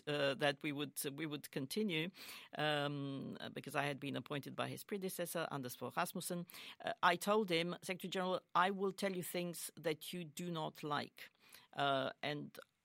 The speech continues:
I may advise you, uh, not to say things that you may want to say. So we can only, uh,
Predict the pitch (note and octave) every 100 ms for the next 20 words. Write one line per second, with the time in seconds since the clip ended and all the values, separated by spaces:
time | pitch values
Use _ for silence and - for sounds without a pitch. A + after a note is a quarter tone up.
0 | - D#3 D#3+ E3 D#3 D#3 - - D3 -
1 | E3 F3 F#3 C#3+ C#3 C#3+ D3 - - -
2 | C#3 C3+ - - C#3+ E3+ G3+ - E3 -
3 | C#3 C3 - D3+ D#3 D3 - D#3 F3 E3+
4 | D#3+ D3+ D#3 D#3 - - A#2 F#2+ - -
5 | - - D#3+ D#3+ - G2 E3+ E3+ F3 E3
6 | F3+ F#3 F3 F3 F3 - - - D3+